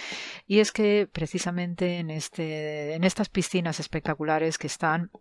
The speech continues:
al norte de la ciudad santa de Jerusalén, y en su momento y en tiempos de Jesús estaba extramuros,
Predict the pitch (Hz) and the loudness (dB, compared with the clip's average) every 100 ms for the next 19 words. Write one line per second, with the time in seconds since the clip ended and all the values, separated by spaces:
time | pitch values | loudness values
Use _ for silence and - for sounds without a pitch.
0 | - 165 156 180 180 151 143 143 147 - | -2 -2 2 2 2 -2 -2 -4 -4 -2
1 | 156 151 170 160 147 139 - 147 - 160 | -2 0 -2 -2 -4 -4 -6 -4 -2 2
2 | 180 202 202 - 160 151 - 240 214 170 | 4 4 2 -4 -6 -4 -2 2 2 2
3 | 175 165 143 139 143 165 170 156 170 151 | -2 0 0 -2 0 0 0 0 0 0
4 | 175 165 135 - 170 170 139 - 202 - | 0 0 -2 -2 0 0 -2 0 0 0
5 | - 143 147 185 185 196 | -4 -4 0 2 2 0